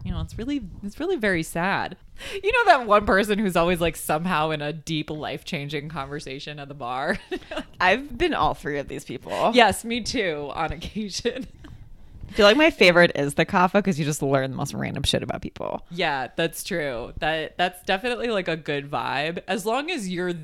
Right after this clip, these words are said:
Speaker 1: like, there for it, you know? If you're in
Speaker 2: Yeah.
Speaker 1: the mood to just, like,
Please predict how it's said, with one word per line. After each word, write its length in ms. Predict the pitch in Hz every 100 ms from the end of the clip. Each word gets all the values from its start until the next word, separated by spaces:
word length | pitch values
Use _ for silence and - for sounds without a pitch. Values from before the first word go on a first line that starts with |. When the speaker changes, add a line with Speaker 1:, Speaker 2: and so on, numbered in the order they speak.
| 139
Speaker 1:
like, 240 | 151 135 147
there 260 | 143 127 127
for 320 | - 131 117
it, 200 | 78 67 _
you 140 | 160
know? 400 | 139 123 127 175 - _ -
If 140 | 175
you're 120 | 196
in 120 | 196 190
Speaker 2:
Yeah. 80 |
Speaker 1:
the 20 | 170
mood 440 | 151 143 147 147
to 160 | 202 160
just, 280 | 147 147
like, 340 | 147 135 139